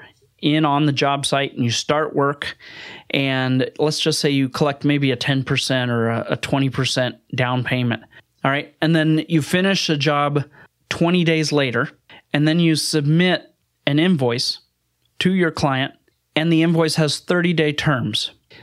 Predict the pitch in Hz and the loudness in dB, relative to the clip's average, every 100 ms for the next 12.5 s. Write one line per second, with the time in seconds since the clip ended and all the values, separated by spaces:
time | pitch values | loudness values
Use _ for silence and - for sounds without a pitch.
0 | - 151 156 147 117 165 135 110 - 135 | -2 0 2 0 0 -2 -2 -6 -4 -2
1 | 127 123 - 180 - - 120 - 117 113 | -2 -4 -2 -2 -2 -2 -4 -2 -4 -4
2 | - 131 131 139 131 123 139 139 165 - | -2 0 2 2 0 -2 0 0 -2 -2
3 | 196 151 131 175 - _ - 175 147 139 | 0 0 0 -4 -8 _ -14 -4 0 2
4 | 135 135 - 156 175 156 135 139 127 123 | 2 0 0 0 0 0 0 2 0 -2
5 | - - 135 131 156 165 151 160 156 156 | -6 -6 0 0 2 0 0 0 2 0
6 | 143 135 139 165 165 160 147 147 147 143 | 0 0 0 0 0 2 2 0 0 -2
7 | 135 131 - - - _ - 123 - 147 | -2 -2 -6 -20 -20 _ -6 -4 0 0
8 | 165 160 160 156 170 165 160 151 151 - | 2 2 0 -2 -2 0 2 0 -2 -2
9 | 135 131 131 127 147 151 156 147 165 143 | 0 2 0 0 0 0 -2 0 0 0
10 | 117 110 - 139 135 131 117 - 175 185 | 0 -2 -2 0 0 0 -4 -2 -2 -2
11 | - 190 160 143 131 147 123 131 117 - | 0 0 0 -2 -2 -4 -4 -4 -6 -2
12 | 139 117 - - - | -4 -4 -6 -6 -8